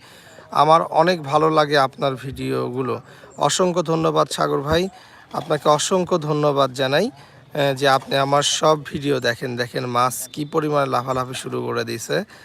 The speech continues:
এটা হয়তো রুই মাছ হবে, হ্যাঁ, রুই মাছ। ভালো সাইজের একটা রুই মাছ হিট করেছে, মাশাআল্লাহ। একটু কাছ থেকে রুই মাছটা একটু দেখাই দেওয়ার চেষ্টা করি আপনাদের।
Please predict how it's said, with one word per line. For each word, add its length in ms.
এটা 180
হয়তো 160
রুই 240
মাছ 240
হবে, 260
হ্যাঁ, 180
রুই 220
মাছ। 360
ভালো 280
সাইজের 360
একটা 200
রুই 180
মাছ 200
হিট 160
করেছে, 320
মাশাআল্লাহ। 600
একটু 160
কাছ 300
থেকে 260
রুই 160
মাছটা 300
একটু 160
দেখাই 320
দেওয়ার 220
চেষ্টা 280
করি 220
আপনাদের। 360